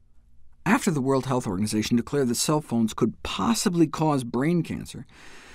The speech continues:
many folks were like, "No problem, I'll just keep 'em in my pants and use Bluetooth or something." Away from the brain, but close to the gonads.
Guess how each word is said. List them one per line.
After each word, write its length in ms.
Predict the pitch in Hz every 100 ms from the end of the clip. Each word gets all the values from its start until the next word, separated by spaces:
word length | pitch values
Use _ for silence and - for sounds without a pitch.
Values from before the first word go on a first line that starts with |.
| - -
many 220 | 311 370
folks 300 | - 131 156
were 80 | 202
like, 180 | 208 -
"No 340 | - 98 110
problem, 360 | 123 180 262 143
I'll 80 |
just 180 | 127 139
keep 160 | - 208
'em 80 | 185
in 80 |
my 160 | 160 127
pants 480 | 110 - 254 262 -
and 100 | 117
use 160 | 156
Bluetooth 560 | 160 151 285 254 120 -
or 60 | -
something." 340 | - - - - - -
Away 340 | 151 160 185
from 300 | 165 165 147
the 80 | 120
brain, 720 | 117 120 185 277 135 90 170 - - -
but 200 | 165 175
close 280 | - 92 -
to 100 | 110
the 100 | 113
gonads. 800 | 113 147 151 117 92 - -